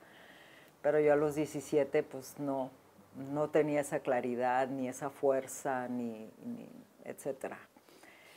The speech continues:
Pero cuando tenía cuarenta y tantos, eh, yo necesitaba,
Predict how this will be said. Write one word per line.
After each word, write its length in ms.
Pero 480
cuando 260
tenía 380
cuarenta 460
y 60
tantos, 920
eh, 720
yo 280
necesitaba, 1120